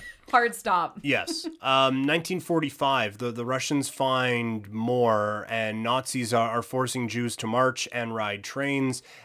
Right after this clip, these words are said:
Speaker 2: at which point the, the Americans start to find some as well. And w-, one of the, the,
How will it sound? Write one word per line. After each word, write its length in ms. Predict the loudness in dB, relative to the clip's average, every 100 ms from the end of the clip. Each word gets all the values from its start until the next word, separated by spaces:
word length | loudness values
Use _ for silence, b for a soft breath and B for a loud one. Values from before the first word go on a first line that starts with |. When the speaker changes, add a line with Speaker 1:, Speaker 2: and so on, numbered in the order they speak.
| -4
Speaker 2:
at 380 | -2 0 -2 -4
which 220 | -6 -6
point 340 | -2 0 0 -2
the, 120 | -4
the 140 | -2
Americans 840 | 0 2 2 2 0 0 -2 -6
start 300 | -4 -2 -2
to 60 | -6
find 460 | -6 -4 -2 -4 -4
some 240 | -6 -6
as 160 | -8 -2
well. 400 | 0 2 0 B B B -2
And 800 | 2 4 4 2 0 -2 -4 -6
w-, 260 | -4 -4
one 220 | 4 4 4
of 80 | 2
the, 180 | 0 -2
the, 420 | -4 -4 -6